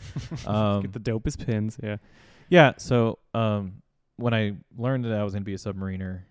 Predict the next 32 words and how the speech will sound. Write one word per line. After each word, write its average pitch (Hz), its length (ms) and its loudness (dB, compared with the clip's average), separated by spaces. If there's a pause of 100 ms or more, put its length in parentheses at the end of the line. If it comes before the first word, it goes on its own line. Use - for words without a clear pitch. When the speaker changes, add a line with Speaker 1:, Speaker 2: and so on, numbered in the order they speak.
(140)
Speaker 2:
um, 92 600 -10 (720)
I 107 80 -6
took 107 200 -8
it 95 120 -8
wholeheartedly. 90 600 -10 (120)
I 92 80 -12
was 92 120 -14
like, 185 180 -16
"This 160 140 -2
Speaker 1:
Good. 226 100 2
Speaker 2:
is 123 40 -2
something 107 260 -6
that 101 100 -4
I - 20 -4
wanna 101 220 -6
do 110 260 -4
because 98 680 -10 (600)
this 127 120 -10
is 143 40 -6
gonna 135 100 -4
be 110 140 -4
the, 95 140 -8 (420)
probably 120 340 -4
one 104 160 -4
of 98 40 -4
the 101 60 -6
most 98 180 -6
challenging 92 360 -8
things 92 240 -10
I've 95 60 -10
ever 90 180 -12
done." 87 300 -14